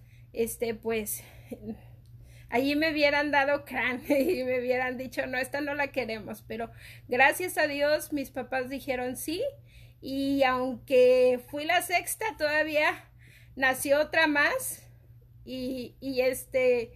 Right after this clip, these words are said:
y todavía no se quedaron, nació otra más, entonces somos siete de familia. Así es que sean bienvenidos, jóvenes. Ahorita yo me pierdo, <laughs> yo no los voy a hacer, pero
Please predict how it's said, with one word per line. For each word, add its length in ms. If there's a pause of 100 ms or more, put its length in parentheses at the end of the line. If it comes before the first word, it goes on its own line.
(380)
y 80
todavía 380
no 120
se 140
quedaron, 640 (400)
nació 680
otra 320
más, 260
entonces 460
somos 320
siete 600 (520)
de 160
familia. 640 (400)
Así 340
es 260
que 560 (140)
sean 420
bienvenidos, 680
jóvenes. 600 (360)
Ahorita 440
yo 180
me 140
pierdo, 440 (380)
<laughs> 0 (240)
yo 260
no 280
los 240
voy 200
a 300 (400)
hacer, 460
pero 300